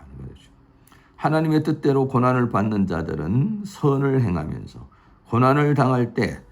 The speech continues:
세상과 타협하고 악을 행하는 자가 아니라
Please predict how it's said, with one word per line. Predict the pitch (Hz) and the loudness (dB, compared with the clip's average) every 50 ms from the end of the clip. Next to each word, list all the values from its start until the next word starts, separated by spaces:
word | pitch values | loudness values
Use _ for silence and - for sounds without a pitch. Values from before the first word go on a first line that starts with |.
| _ _ _ _ | _ _ _ _
세상과 | - - - - 139 - 156 147 147 143 135 123 117 113 | -14 -6 -4 -2 2 2 2 2 2 0 0 0 0 -2
타협하고 | - - - - 135 117 - - - - - - 123 - 71 - - _ _ _ | -4 -6 -6 -4 -4 -4 -4 -2 -4 -4 -4 -4 -8 -12 -14 -18 -20 _ _ _
악을 | - - 95 110 117 120 135 143 143 143 139 | -8 -2 0 0 2 2 2 2 4 4 2
행하는 | 143 139 131 120 113 117 113 120 | 2 2 0 0 0 0 -2 -2
자가 | - 82 76 78 | -4 -4 -4 -4
아니라 | 85 - - - - - | -6 -6 -8 -10 -12 -14